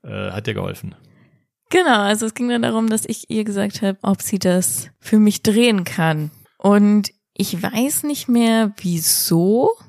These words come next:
Speaker 2: aber sie wollte mir dann irgendwie zeigen, wie man das P D F in der, in dem Programm dreht. Sie hat wahrscheinlich gedacht,
Speaker 1: Komm mal her, Schätzelein, ich zeig dir, wie
Speaker 2: ich
Speaker 1: das
Speaker 2: weiß
Speaker 1: geht
Speaker 2: nicht,
Speaker 1: hier.
Speaker 2: wie das geht und, ähm, wollte mir das dann zeigen, obwohl ich einfach das Programm nicht hatte und sie sollte es für mich halt drehen.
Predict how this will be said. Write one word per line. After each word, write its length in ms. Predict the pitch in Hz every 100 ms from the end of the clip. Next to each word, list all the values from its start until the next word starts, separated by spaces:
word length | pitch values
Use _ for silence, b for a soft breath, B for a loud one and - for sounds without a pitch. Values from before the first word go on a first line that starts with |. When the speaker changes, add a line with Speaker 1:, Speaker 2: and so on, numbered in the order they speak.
| -
Speaker 2:
aber 240 | 202 220
sie 160 | 214 233
wollte 280 | 254 262 247
mir 140 | 240
dann 100 | 220
irgendwie 240 | 226 220 208
zeigen, 500 | - 202 233 240 190
wie 80 | 180
man 160 | 175
das 180 | 165 160
P 120 | -
D 80 | 170
F 220 | - 156 -
in 140 | 160
der, 300 | 160 156 -
in 120 | -
dem 180 | 165 160
Programm 400 | - 160 - 165
dreht. 280 | 160 156 156
Sie 120 | 175
hat 160 | 185 226
wahrscheinlich 360 | 254 269 233 -
gedacht, 360 | 185 175 302 -
Speaker 1:
Komm 120 | 127
mal 80 | 113
her, 200 | 107 104
Schätzelein, 600 | - 113 - 113 98 104
ich 180 | 117 -
zeig 220 | 123 120
dir, 60 | 226
wie 40 |
Speaker 2:
ich 40 |
Speaker 1:
das 100 | 110
Speaker 2:
weiß 140 | 101 107
Speaker 1:
geht 80 | 269
Speaker 2:
nicht, 60 | 285
Speaker 1:
hier. 120 | 202
Speaker 2:
wie 40 |
das 140 | 220 -
geht 320 | 202 233 -
und, 320 | 196 202 - -
ähm, 880 | 190 196 190 190 190 185 185 185 - - _ _ _
wollte 300 | 175 202 226
mir 80 | 196
das 80 | 202
dann 120 | 214
zeigen, 300 | - 180 185
obwohl 220 | 175 190
ich 100 | 190
einfach 220 | 196 190 202
das 120 | 190
Programm 420 | 196 175 190 202
nicht 260 | 196 185 -
hatte 440 | 208 - 208 190
und 280 | 175 180 175
sie 100 | 185
sollte 260 | 180 180 170
es 100 | 160
für 60 | 175
mich 180 | 165
halt 200 | 170 165
drehen. 240 | 170 170